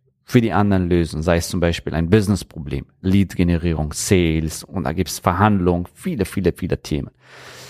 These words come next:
Ähm, sei es Thema Gesundheit, ah, Rückenschmerzen, Vitalität, Abnehmen, Zunehmen, was auch immer, da gibt's sehr, sehr, sehr viele Themen. Es gibt we-, sehr viele Probleme auch, ne? So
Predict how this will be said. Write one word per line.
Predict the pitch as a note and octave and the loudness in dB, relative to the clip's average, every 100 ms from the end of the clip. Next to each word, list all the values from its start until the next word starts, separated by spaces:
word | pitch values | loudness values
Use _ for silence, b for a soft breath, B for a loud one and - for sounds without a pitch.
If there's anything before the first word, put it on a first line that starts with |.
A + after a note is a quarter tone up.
| B B | B B
Ähm, | - G#2+ G#2+ | 2 2 4
sei | G2+ F#2+ | 2 2
es | - - | -2 -4
Thema | - A#2 G#2 | 0 2 4
Gesundheit, | G#2+ G#2 C3+ C#3 - D#2 B1+ - | 2 4 2 2 -2 -6 -6 -6
ah, | D#2+ | -4
Rückenschmerzen, | F#2+ B2+ B2 G#2+ - G#2+ G#2 - - G2+ G#2 G2+ G2 | 0 0 0 -2 2 2 2 -2 -4 0 0 0 0
Vitalität, | G#2+ A2 G2+ F#2+ - G2+ F#2+ F#2+ - - | 2 2 2 0 2 2 4 2 -2 -4
Abnehmen, | G#2+ A2 G#2 G2 | -2 0 0 -2
Zunehmen, | F2+ B2 A2 G#2 G2+ G2+ - _ _ _ - | 0 0 2 2 2 0 -4 _ _ _ -2
was | B2 A#2 - | 0 0 -2
auch | A2+ | -2
immer, | B2 G#2+ | 2 2
da | G#2 | 2
gibt's | G#2+ - - | 0 -4 2
sehr, | A#2 | 2
sehr, | G2 G2 | 4 2
sehr | G2 | 2
viele | F2+ - E2+ | 0 0 -4
Themen. | - - C#2 - | -4 -8 -8 -10
Es | - - | -8 -2
gibt | A2 | 2
we-, | A#2+ B2 | 2 0
sehr | - B2 | 0 -2
viele | - F3+ | 0 -2
Probleme | - C#3+ F3+ A#3 - | -2 -2 2 2 0
auch, | - - - | -12 -18 -6
ne? | B2+ E3+ C#3 | -6 -4 0
So | A#2+ | 0